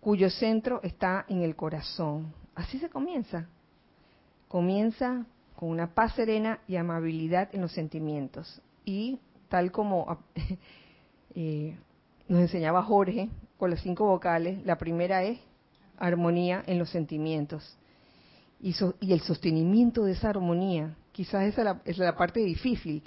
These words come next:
No es de que, "Ay, he caído en cuenta que debo ser armonioso en mis sentimientos". Y en cinco horas ya otra vez te vuelves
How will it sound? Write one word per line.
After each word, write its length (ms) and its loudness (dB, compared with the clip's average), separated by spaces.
No 160 4
es 140 6
de 120 2
que, 120 0
"Ay, 600 -2
he 140 4
caído 280 4
en 120 4
cuenta 380 2
que 140 0
debo 200 2
ser 180 -4
armonioso 680 -4
en 120 -6
mis 100 -8
sentimientos". 640 -10
Y 480 -6
en 160 2
cinco 360 2
horas 300 2
ya 180 0
otra 280 0
vez 200 -2
te 100 -4
vuelves 440 -2